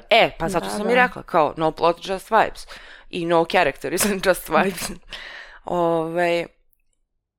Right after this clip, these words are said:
Speaker 1: i, e, i jako me nerviralo što je film četiri tri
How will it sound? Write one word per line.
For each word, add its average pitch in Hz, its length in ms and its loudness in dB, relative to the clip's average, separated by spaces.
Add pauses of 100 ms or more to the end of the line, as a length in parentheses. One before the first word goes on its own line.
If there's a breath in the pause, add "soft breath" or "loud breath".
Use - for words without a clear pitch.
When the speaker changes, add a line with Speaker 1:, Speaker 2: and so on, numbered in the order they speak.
Speaker 1:
i, 175 440 -4 (400)
e, - 80 -4 (460)
i 185 220 -6
jako 208 260 4
me 208 140 0
nerviralo 185 500 0
što - 160 -6
je 175 40 -6
film 185 220 -6
četiri 170 360 -6
tri 175 420 -8